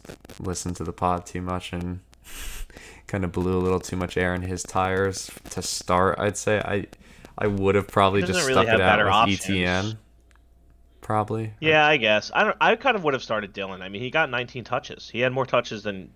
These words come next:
Speaker 2: Jones. It's just Jones had the game. You know, it's like, like I
Speaker 1: Yeah.
Speaker 2: said, like, it's just gonna be like that playing with fire Kamara Chubb kind of situation here.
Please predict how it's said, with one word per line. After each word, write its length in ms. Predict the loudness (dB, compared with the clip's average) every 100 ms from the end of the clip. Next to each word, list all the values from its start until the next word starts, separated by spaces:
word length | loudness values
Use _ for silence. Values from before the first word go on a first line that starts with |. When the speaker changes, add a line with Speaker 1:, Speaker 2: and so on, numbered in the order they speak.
| -10
Speaker 2:
Jones. 380 | -4 -2 -4 -6
It's 160 | -10
just 360 | -10 -10 -14 -20 _ _ _ _ _ _ _ _ _ _
Jones 320 | -4 -4 0
had 160 | 0 -2
the 80 | -4
game. 320 | -6 -6 -10 -4
You 120 | 0
know, 180 | 4 4
it's 160 | 4
like, 200 | 2 0
like 180 | 0 2
I 40 | 2
Speaker 1:
Yeah. 80 | 2
Speaker 2:
said, 180 | 2
like, 160 | 0 -4
it's 120 | -6
just 160 | -10 -6
gonna 120 | -4
be 140 | 0 2
like 220 | 2 4
that 280 | 2 2 -2
playing 280 | -2 0
with 100 | -2
fire 360 | -2 0 0 -2
Kamara 400 | -6 -4 -4 -4
Chubb 360 | -6 -8 -8 -8
kind 160 | -10
of 60 | -8
situation 540 | -12 -8 -8 -8 -10 -10
here. 160 | -10